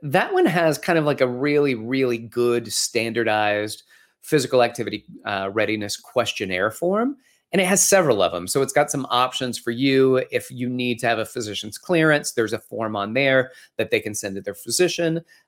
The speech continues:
Uh, you give them your information, they send it back to you, or they send it back to the gym. So it makes it really easy. It's a lot of stuff in one place. So it's a great parq form to use. Uh, N A S M's parq form, I don't know what we have. We, I know we have one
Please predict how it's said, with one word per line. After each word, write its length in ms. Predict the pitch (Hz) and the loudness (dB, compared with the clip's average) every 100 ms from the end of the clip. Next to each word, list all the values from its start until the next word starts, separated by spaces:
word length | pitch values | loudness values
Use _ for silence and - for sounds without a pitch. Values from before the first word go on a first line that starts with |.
| - | -12
Uh, 300 | 87 90 95 | -8 -8 -6
you 120 | 120 | -4
give 180 | 113 107 | -2 -2
them 160 | 110 104 | -2 -4
your 140 | 101 | -4
information, 720 | - 98 95 113 170 165 165 | -6 -12 -8 0 0 2 0
they 100 | 135 | 0
send 220 | 107 101 98 | 0 -2 -4
it 100 | - | -2
back 220 | 95 - | -4 -4
to 120 | 123 | -6
you, 220 | 131 127 | 2 4
or 60 | 123 | 4
they 120 | 107 | 2
send 180 | 101 104 | 0 -4
it 100 | 101 | -4
back 200 | 95 95 | -6 -6
to 80 | - | -10
the 120 | 95 | -10
gym. 520 | 110 127 117 120 117 - - _ | -4 -2 0 0 -2 -8 -20 _
So 340 | - - 117 - | -2 4 4 4
it 120 | 127 | 2
makes 220 | 170 175 | 2 2
it 120 | - | 2
really 320 | 120 127 123 120 | 4 6 6 4
easy. 280 | 113 107 | 0 0
It's 120 | 117 127 | 0 0
a 60 | |
lot 180 | 120 117 | 0 0
of 40 | |
stuff 300 | 113 113 104 | 0 -2 -2
in 160 | 101 98 | -6 -8
one 240 | 98 92 | -6 -6
place. 460 | 92 - 95 - 95 | -8 -8 -4 -2 0
So 120 | 143 | 2
it's 120 | 131 | 2
a 40 | - | 0
great 300 | 160 117 120 - - _ - | 2 2 2 -4 -20 _ -20
parq 500 | - 135 123 - 107 | -2 0 0 0 -4
form 260 | - 101 92 | -4 -6 -6
to 100 | 92 | -8
use. 340 | 95 135 233 - - - - | -2 0 0 -6 -18 -20 -10
Uh, 180 | - 120 - | -2 -2 0
N 100 | - | 2
A 120 | 233 247 | 4 4
S 140 | - | 4
M's 240 | 285 226 | 4 2
parq 420 | - 160 147 - 131 | 2 2 2 0 -2
form, 240 | 143 131 - | -2 -2 -2
I 100 | 180 | 0
don't 220 | 247 254 | 0 0
know 400 | 143 143 156 160 | -2 4 6 6
what 300 | 139 151 156 | 4 0 0
we 140 | 139 | -4
have. 340 | 113 135 104 87 | -2 -2 -2 -2
We, 160 | 131 | -4
I 60 | 127 | -2
know 160 | 139 170 | 0 2
we 100 | 160 | 2
have 240 | 139 131 | 2 0
one 220 | 123 123 | 0 -2